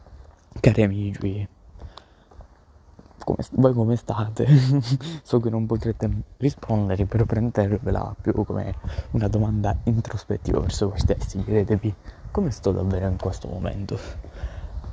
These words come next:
Ehm, niente, chiedetevelo. In caso mi trovate su Instagram con, eh, Ci metto la voce,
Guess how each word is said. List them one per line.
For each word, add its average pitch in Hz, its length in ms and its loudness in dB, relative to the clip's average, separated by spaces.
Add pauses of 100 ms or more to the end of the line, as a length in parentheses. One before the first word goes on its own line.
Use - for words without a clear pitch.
(280)
Ehm, 107 880 2 (680)
niente, 104 360 0 (540)
chiedetevelo. 107 760 4 (440)
In 120 120 0
caso 104 1000 2 (680)
mi 120 120 2
trovate 98 560 0
su 104 120 2
Instagram 101 640 0
con, 98 360 2
eh, 95 460 0
Ci - 140 -4
metto 107 260 4
la 101 100 4
voce, 98 500 4